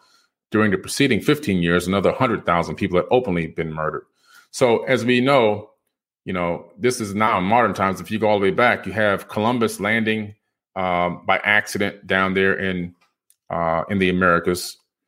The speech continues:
looking for somewhere else. Gets, gets saved by indigenous people. And one of the things that they said here when I was reading through this information,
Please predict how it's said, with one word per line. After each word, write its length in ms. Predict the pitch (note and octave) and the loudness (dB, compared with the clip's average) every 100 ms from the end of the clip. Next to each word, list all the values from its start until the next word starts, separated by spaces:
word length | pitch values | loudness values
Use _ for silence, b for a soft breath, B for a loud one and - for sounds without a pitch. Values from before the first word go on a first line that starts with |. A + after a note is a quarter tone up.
| _ - | _ -6
looking 220 | G2+ F#2+ | -4 -4
for 120 | - | -6
somewhere 460 | F#2 F#2+ F2+ E2+ E2+ | -4 -2 0 2 4
else. 400 | F2+ F2+ - - _ - G2+ | 2 0 -8 -14 _ -8 -4
Gets, 300 | F2+ - - | -2 -4 -4
gets 300 | G2 F#2+ - | -2 -2 0
saved 440 | A2 A#2+ C3+ G#2+ | 2 4 2 0
by 220 | G2 G2 | 0 2
indigenous 500 | F#2+ F2+ A2 F2+ D#2+ | 0 0 -2 -2 -6
people. 420 | - E2+ F2 F#2+ - _ _ _ _ - | -6 -6 -6 -10 -12 _ _ _ _ -4
And 140 | G#2 | 0
one 100 | D3 | 2
of 40 | D#3+ | 0
the 120 | C#3+ | 0
things 220 | D3+ C#3 | 0 0
that 60 | A2 | 0
they 140 | G#2+ | 0
said 400 | - - C3+ C3+ | 0 0 2 2
here 220 | G2+ F2+ | 2 2
when 100 | F#2+ | 2
I 60 | F#2 | 0
was 140 | F2+ | -2
reading 280 | G2+ B2 G#2 | -2 0 -2
through 240 | - F#2 F2+ | -2 -2 0
this 280 | E2+ - | 0 -2
information, 800 | F2+ F2 E2+ F2+ A2 - D#2+ D#2+ | -6 -4 0 2 2 0 -4 -6